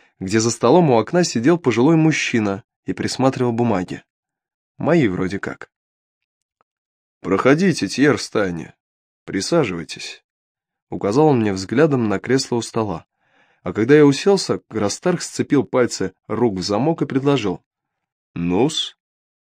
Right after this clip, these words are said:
рассказывайте». «Что рассказывать?» осторожно поинтересовался я. «О том, как вы умудрились провалить всю затею Астарха Кована, конечно же»,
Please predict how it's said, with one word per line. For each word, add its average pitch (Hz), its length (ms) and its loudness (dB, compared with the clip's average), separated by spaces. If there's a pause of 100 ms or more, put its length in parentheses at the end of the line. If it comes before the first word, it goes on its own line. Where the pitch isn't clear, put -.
(140)
рассказывайте». 98 880 -4 (1080)
«Что - 300 -2
рассказывать?» 135 640 -2 (800)
осторожно 101 480 -2
поинтересовался 98 800 -4
я. 85 160 -8 (560)
«О 95 160 -6
том, 165 300 4
как 170 280 2
вы 170 120 4
умудрились 151 520 4
провалить 117 460 2
всю - 320 -2
затею 147 520 4
Астарха 135 520 -2
Кована, 92 460 2
конечно 90 460 -4
же», 80 220 -14